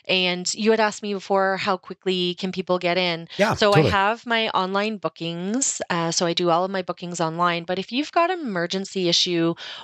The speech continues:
Speaker 1: or you've got a lost pet or anything like that, just text me.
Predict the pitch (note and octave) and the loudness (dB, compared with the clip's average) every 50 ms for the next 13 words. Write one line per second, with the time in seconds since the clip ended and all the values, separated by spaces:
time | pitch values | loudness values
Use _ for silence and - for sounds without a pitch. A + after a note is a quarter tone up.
0 | - - - F#3+ F#3 F3+ F3+ F3 F3 F3 F3 F3 F3+ F#3+ - - - G3+ G3+ G3 | -8 -2 2 2 4 4 4 2 2 0 0 -2 -6 -8 -6 -2 0 0 2 0
1 | F#3 E3+ E3+ E3+ E3+ - - - - F#3 F3 F3 F3 E3+ E3+ E3+ - - - - | 0 0 0 0 0 -2 -6 -8 -2 0 2 2 2 2 0 0 0 -2 -2 -2
2 | E3 E3 - - - F3+ F#3 E3+ - F#3 F3+ E3+ E3 E3 - - E3 D#3+ D#3+ D#3+ | -2 -2 -2 -2 -2 -6 -6 -6 -6 -6 -2 0 -2 -2 -2 0 0 2 2 2
3 | D#3+ D#3 - - - - - - - D4 - - A#3+ A#3+ - - - C4+ G#3+ D#3+ | 0 0 -2 -6 -12 -20 -10 -4 -2 -2 0 2 0 0 0 -2 -4 -4 -4 -4